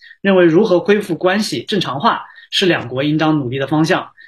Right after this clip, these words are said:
释放出通话应当为下一步两国关系的调整打下基础。那么从这个角度看，俄罗斯并不愿意把两国关系和俄-，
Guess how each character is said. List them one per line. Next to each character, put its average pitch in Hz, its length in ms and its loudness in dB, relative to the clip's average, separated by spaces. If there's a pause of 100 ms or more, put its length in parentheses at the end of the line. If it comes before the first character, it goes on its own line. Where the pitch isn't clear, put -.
(120)
释 - 180 -4
放 180 120 2
出 165 120 2
通 196 200 0
话 180 180 0
应 170 120 2
当 180 140 2
为 175 100 4
下 180 240 0
一 151 40 0
步 156 100 -2
两 113 140 -6
国 131 100 -10
关 160 160 0
系 165 80 -4
的 151 80 2
调 135 200 -6
整 151 120 -4
打 - 120 -8
下 143 120 -6
基 185 180 -4
础。 - 240 -10 (480)
那 202 60 2
么 202 80 6
从 180 180 2
这 294 120 2
个 214 60 2
角 139 140 -2
度 127 120 -6
看， 127 320 -6 (280)
俄 143 140 -2
罗 190 120 6
斯 208 140 -6
并 208 200 2
不 160 80 2
愿 165 180 2
意 135 60 -4
把 127 160 -2
两 127 160 -2
国 123 120 -8
关 160 180 0
系 127 260 -8 (180)
和 139 140 -8
俄-， 143 260 -4